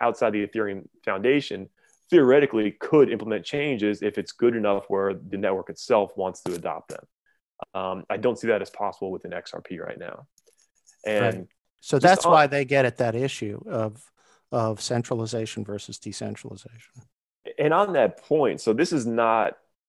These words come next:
Speaker 1: um, law yet, but this was <clears throat> proposed by, um, Hester Pierce, S E C commissioner last year. Um, she proposed a three-year safe harbor rule,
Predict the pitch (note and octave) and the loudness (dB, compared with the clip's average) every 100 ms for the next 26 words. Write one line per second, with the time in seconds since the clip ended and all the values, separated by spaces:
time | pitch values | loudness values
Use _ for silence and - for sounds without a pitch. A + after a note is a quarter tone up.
0 | - G#2+ G2 F#2 F2 E2+ E2 E2 _ _ | -8 -2 0 0 -2 -6 -12 -18 _ _
1 | _ _ _ _ C3 B2 A2 F#2 F#2 A2+ | _ _ _ _ 2 4 4 2 -2 2
2 | A#2 G2 - _ - G2 B2 - A#2 A#2 | 2 2 -4 _ -12 -6 -6 0 6 6
3 | G#2+ - - - - C#3 - A2+ B2 A2+ | 4 -8 -2 0 0 -4 -2 2 6 6
4 | A2 G2+ G#2+ G#2 G#2 G2 F#2+ - - G#2 | 6 2 0 2 0 -2 -4 -10 -8 -6
5 | F#2+ F2+ F2 - B2 A2+ F2+ - C3+ B2 | -4 -6 -8 -10 -6 -6 -8 -6 2 2
6 | - A#2+ A2 A2 - G#2 G#2+ G#2+ - G2+ | 0 -6 -6 -8 -10 -8 -4 -4 -4 -4
7 | F#2 F2 - F#2+ G#2+ A#2+ - F#2+ F2+ F2 | -2 -4 -6 -4 -2 -2 -4 -6 -4 -6
8 | - - _ - - _ - G2+ F#2+ F#2 | -10 -20 _ -20 -20 _ -4 -2 -2 -4
9 | F2 - G3 D#3 D3 C3 A#2+ A#2 G#2 G2+ | -10 -4 -2 0 4 8 8 6 2 -2
10 | - B2+ C#3 C3 A#2+ - B2 A2+ - B2 | -2 0 2 2 2 0 -2 -2 2 4
11 | G#2 F#2+ F#2+ F2 E2+ | 4 0 -2 -2 -4